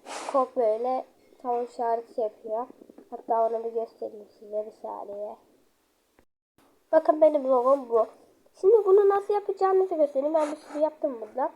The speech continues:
Şimdi ilk önce Brawl Stars'a girelim. Girdik şimdi Brawl Stars'a. Burada size pin paketi. Yani şuradan takım oluştur deyip takım kodunu oluşturuyorsunuz. Burada bir tane emoji atıyorsunuz. Bakın hangisini atalım mesela.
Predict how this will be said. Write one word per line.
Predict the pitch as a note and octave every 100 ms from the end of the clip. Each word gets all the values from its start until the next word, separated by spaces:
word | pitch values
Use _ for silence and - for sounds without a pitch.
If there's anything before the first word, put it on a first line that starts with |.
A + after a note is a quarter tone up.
| _ _ _ _
Şimdi | A#4 D4 G#3+ - _ _ _ _ _ A#4+
ilk | A#4 -
önce | C4+ A#3+ C4 F#4+
Brawl | F#4 D4
Stars'a | A#3+ - E4+
girelim. | C4+ A3 G#3+ C4+ - _ _ _ _ _ _ _ _ _ _ _
Girdik | E4 A3 G3+ -
şimdi | - G3 G3+ -
Brawl | -
Stars'a. | - G#3 - F4 - - - - F4+
Burada | A4 C5
size | B4+ C5+ C#5 - - -
pin | - G4 A#3+ - - _ _ _
paketi. | - G#3 - - - - - _ -
Yani | E4 F4
şuradan | F4+ F4+ F4 F4+
takım | F4+ E4 E4+
oluştur | E4+ - E4 D#4+
deyip | D#4 D#4 -
takım | D#4+ E4 D#4
kodunu | D4+ D#4 D#4+ D#4+
oluşturuyorsunuz. | D#4 - - F4 D#4 C#4 C4+ D#4+ F#4+ - - - - - -
Burada | E4 F#4
bir | F4+
tane | - E4 F4+
emoji | E4+ E4+
atıyorsunuz. | D#4+ D#4 G3+ - G3+
Bakın | A3 -
hangisini | C4+ F4+ C#4+ - G#3+
atalım | G#3 G#3+ G#3+
mesela. | G#3+ - A3 C4+